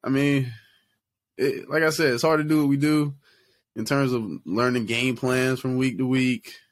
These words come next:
and performing to the best of your ability. So, like I said, to those fans who appreciate you and, and Gamecock Nation as a whole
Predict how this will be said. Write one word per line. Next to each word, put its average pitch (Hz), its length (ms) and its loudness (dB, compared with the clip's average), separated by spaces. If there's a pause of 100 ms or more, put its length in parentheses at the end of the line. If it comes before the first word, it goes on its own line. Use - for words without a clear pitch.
(420)
and 107 440 -4
performing 131 720 0 (800)
to 117 100 -6
the 101 80 -4
best 123 240 0
of 107 60 -2
your 143 200 2
ability. 110 480 2
So, 123 440 -2 (1700)
like 143 120 2
I 143 120 4
said, 143 420 0
to 131 60 0
those 123 240 2
fans 120 280 0
who 117 160 -2
appreciate 117 680 -4
you 117 200 -4
and, 98 340 -6 (160)
and 85 360 -10
Gamecock 113 320 -2
Nation 110 260 -2
as 95 80 -4
a 95 40 -4
whole 107 420 -2